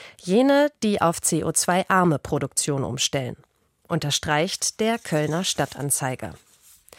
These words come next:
Die Freie Presse gibt zu bedenken:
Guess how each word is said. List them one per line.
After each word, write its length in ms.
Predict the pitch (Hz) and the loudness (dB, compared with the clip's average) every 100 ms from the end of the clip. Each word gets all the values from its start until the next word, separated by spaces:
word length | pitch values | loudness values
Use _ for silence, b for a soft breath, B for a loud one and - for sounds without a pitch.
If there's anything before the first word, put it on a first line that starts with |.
| B B B B B B _ _ _ | B B B B B B _ _ _
Die 160 | 214 214 | 0 0
Freie 300 | - 220 226 | 4 4 4
Presse 340 | - 285 - | 2 0 2
gibt 240 | 180 170 - | 0 -2 -2
zu 100 | 170 | 0
bedenken: 600 | 165 147 151 - 208 | 0 0 0 0 0